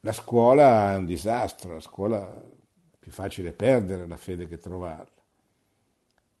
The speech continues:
Eh, la parrocchia, abbiamo detto, e quindi, e quindi, cioè, bisogna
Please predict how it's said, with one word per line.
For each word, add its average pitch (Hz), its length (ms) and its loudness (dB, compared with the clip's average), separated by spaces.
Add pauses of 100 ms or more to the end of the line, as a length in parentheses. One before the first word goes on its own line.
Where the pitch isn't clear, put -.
(560)
Eh, - 260 -20
la 107 120 -8
parrocchia, 107 680 2 (380)
abbiamo 107 360 -2
detto, 123 680 -2 (1120)
e - 200 -20
quindi, 170 600 6
e - 340 -18
quindi, 143 580 6 (1080)
cioè, 143 200 4
bisogna 143 840 6